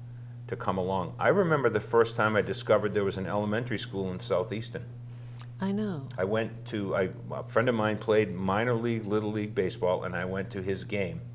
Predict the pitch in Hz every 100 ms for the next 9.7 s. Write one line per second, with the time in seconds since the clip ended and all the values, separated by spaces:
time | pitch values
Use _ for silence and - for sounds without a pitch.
0 | - - - - - 80 101 107 101 104
1 | 98 90 92 - 95 85 101 104 113 98
2 | 90 - 101 98 110 104 - 107 104 -
3 | - - - - 101 107 - 107 117 95
4 | 82 87 - 107 110 107 123 160 - 76
5 | 76 - 78 80 - - - - - -
6 | - - 117 110 101 101 - 120 120 90
7 | 95 104 95 113 82 82 90 - - 95
8 | 113 85 82 - 90 85 87 98 80 85
9 | 90 87 - 85 87 82 85